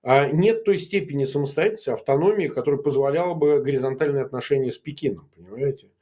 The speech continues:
Все время на пайке. Вот если Москва не даст денег, там рухнет все. Да, девятимиллионная Беларусь, просто, ну, нечего будет платить зарплаты силовикам, еще много чего.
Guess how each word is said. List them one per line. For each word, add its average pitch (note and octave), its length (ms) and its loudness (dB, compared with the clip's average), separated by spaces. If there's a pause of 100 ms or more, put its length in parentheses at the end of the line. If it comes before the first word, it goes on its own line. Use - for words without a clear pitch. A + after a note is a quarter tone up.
(400)
Все D#3+ 160 6
время F#3+ 340 4
на F3+ 120 0
пайке. F3+ 500 -4
Вот G#2+ 200 -4
если D3 180 -2
Москва D#3+ 340 2
не C#3 120 -2
даст C#3+ 220 2
денег, A3+ 280 -2
там B2+ 140 -4
рухнет G3 360 -4
все. - 300 -12 (920)
Да, D3 200 4
девятимиллионная D3 720 0
Беларусь, E3 400 0
просто, B2+ 260 -4
ну, D#3+ 60 0
нечего D#3+ 360 -2
будет A#2+ 240 -6
платить A2+ 280 -6
зарплаты C#3+ 480 0
силовикам, B2+ 600 -2
еще D3 200 -2
много D3 240 0
чего. B2 300 -2